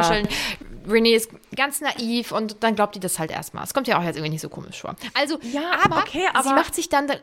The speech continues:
Speaker 1: schon darüber Gedanken. Und jetzt, auch da springe ich voll vor. Nee,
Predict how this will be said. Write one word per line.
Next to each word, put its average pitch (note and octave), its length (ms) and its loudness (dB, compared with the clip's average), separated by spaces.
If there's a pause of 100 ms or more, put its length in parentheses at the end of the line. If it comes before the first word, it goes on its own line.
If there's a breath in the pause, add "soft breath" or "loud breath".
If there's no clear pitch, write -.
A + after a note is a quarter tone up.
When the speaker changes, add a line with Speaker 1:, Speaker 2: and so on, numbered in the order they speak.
(140)
Speaker 1:
schon - 220 4 (100)
darüber D#4+ 320 4
Gedanken. B3 420 -2
Und F3+ 100 -2
jetzt, - 280 -2
auch - 100 -10
da F#3+ 160 4
springe G#3 300 2
ich - 120 -10 (480)
voll - 420 2
vor. G3+ 340 2
Nee, D4 100 -2